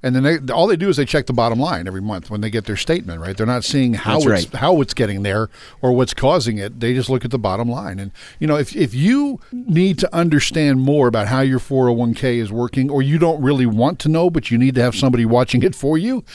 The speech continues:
Speaker 1: this is another thing that the good folks at Hampshire Wealth Management can do for you. When you give them a call at seven two oh, seven oh six, eight seven eight seven, set up that free financial review, seven two zero, seven oh six, eight seven eight seven.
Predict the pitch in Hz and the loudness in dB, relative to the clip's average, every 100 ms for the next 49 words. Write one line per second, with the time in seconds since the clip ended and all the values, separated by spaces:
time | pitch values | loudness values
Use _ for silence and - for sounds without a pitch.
0 | - - 113 123 185 190 147 160 160 156 | -20 -12 -4 0 2 2 0 2 2 2
1 | 143 156 147 117 - - 127 123 143 131 | 0 0 0 -2 -8 -2 0 2 2 2
2 | 139 135 131 123 135 - 123 127 131 147 | 2 2 0 0 0 2 2 2 2 0
3 | 143 110 143 160 160 247 - 135 98 73 | 0 0 0 0 2 0 0 -2 -2 -6
4 | - - - 135 139 143 196 269 233 147 | -14 -20 -2 0 2 2 2 0 0 2
5 | 131 160 123 - 165 208 - 214 180 151 | 2 0 -2 2 2 2 0 0 2 2
6 | 151 - 160 165 170 160 - 160 - - | 2 0 2 2 2 0 0 -2 -2 -4
7 | 147 139 - 135 127 120 107 131 131 107 | -4 -4 -2 0 0 -2 -4 -2 -2 -4
8 | - - - - 202 208 - 160 117 - | -10 -18 -10 -2 0 0 0 -2 -2 -4
9 | 180 190 196 - 147 143 156 - 143 123 | 0 2 0 0 2 2 2 0 2 2
10 | 110 120 143 107 101 - - - - - | 2 2 2 2 -4 -10 -20 -10 -4 -2
11 | - 165 185 214 214 - 196 202 190 143 | 4 4 4 2 0 0 2 2 0 2
12 | 180 156 98 73 - 160 170 175 160 143 | 4 4 0 -4 0 2 2 2 0 0
13 | 151 156 - - - - - 160 165 180 | 2 0 0 -14 -18 -20 -8 2 2 2
14 | 156 185 156 143 160 165 - 165 165 | 0 2 2 2 2 0 2 2 2